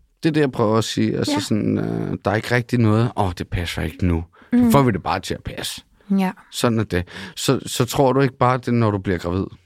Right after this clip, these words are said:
Speaker 2: Jo.
Speaker 1: Altså, jeg kunne ikke forestille mig, næste gang du kom og sagde,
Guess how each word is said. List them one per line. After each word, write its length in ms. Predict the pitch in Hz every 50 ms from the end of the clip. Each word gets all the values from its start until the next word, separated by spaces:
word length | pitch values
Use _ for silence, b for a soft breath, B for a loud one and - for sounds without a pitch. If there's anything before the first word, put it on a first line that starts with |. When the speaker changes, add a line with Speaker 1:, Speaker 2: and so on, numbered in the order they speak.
| _ _ _ _ _ -
Speaker 2:
Jo. 180 | 185 196 196 175 151 _ _ _ _ _ _ _ _ _ -
Speaker 1:
Altså, 260 | 104 101 92 95 92 90 - - _ _ _ _ _ -
jeg 140 | 131 143 139
kunne 200 | - 151 131 120
ikke 160 | 120 110 -
forestille 600 | - - 113 110 107 98 - - - 117 98 80
mig, 180 | 87 92 87 85 - _ _ _ _ _ _ _ _ _ _ _ _ _ _ _ _ _ _ _ _ _ _ _ _ _ _ _ _ _ _ -
næste 340 | 113 117 113 98 - - 104
gang 280 | 107 104 95 90 92 -
du 40 | 90
kom 260 | - - 98 73 78
og 60 | 92
sagde, 300 | - - 85 82 85 85